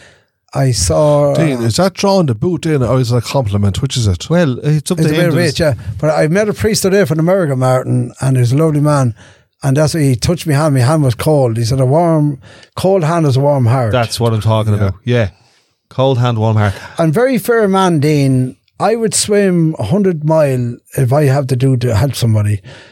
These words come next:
Speaker 1: If someone is nice to me and someone fair to me and someone is,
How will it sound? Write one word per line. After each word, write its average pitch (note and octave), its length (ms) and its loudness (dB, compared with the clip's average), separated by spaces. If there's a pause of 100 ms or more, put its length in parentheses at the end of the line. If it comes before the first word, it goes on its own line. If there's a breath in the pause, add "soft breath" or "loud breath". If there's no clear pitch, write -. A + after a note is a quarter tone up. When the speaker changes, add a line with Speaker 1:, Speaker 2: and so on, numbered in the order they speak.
(140 loud breath)
Speaker 1:
If - 120 -2
someone F#3+ 260 0
is D3 160 -4
nice D#3+ 280 2
to D3+ 60 -4
me C#3+ 160 2
and B2+ 120 2
someone C#3+ 260 0
fair C#3+ 300 0
to A#2 80 -2
me A2 380 0 (380 loud breath)
and A#2+ 140 -2
someone E3 340 0
is, C3 220 0